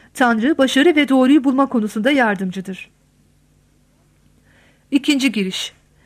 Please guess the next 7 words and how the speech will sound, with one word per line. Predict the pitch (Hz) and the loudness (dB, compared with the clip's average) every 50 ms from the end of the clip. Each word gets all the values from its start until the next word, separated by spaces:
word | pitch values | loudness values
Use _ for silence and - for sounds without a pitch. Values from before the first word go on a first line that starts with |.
| _ _ _ - | _ _ _ 0
Yeryüzünün | 240 277 311 349 339 320 311 302 302 311 302 254 | 2 2 2 2 0 -2 -2 -2 -2 -2 0 0
bayındır | 262 269 269 254 240 285 254 | 0 2 2 2 0 -2 -2
kesimleri, | - 247 208 - - 202 196 190 185 196 254 285 - _ - | 0 -4 -4 -2 -4 -4 -2 -2 -2 -2 -2 -4 -6 _ -2
ağaçlarından, | 220 247 254 262 262 - - 240 233 226 214 202 208 208 247 269 | 0 0 0 0 -2 -2 0 2 2 2 2 0 0 0 0 0
ırmaklarından, | 233 240 240 240 233 233 240 247 233 220 220 202 220 220 262 285 - | 0 0 2 2 2 0 0 0 0 0 0 0 0 0 0 -2 -4
iklimlerinden | 269 240 - 269 262 247 247 240 240 226 240 233 277 269 | -6 -4 -2 -2 0 0 2 0 2 2 2 0 0 0
başlıcaları. | 240 214 208 - - 208 - 185 180 185 185 185 180 | -2 -2 -2 -4 -8 -8 -6 -6 -6 -6 -6 -8 -10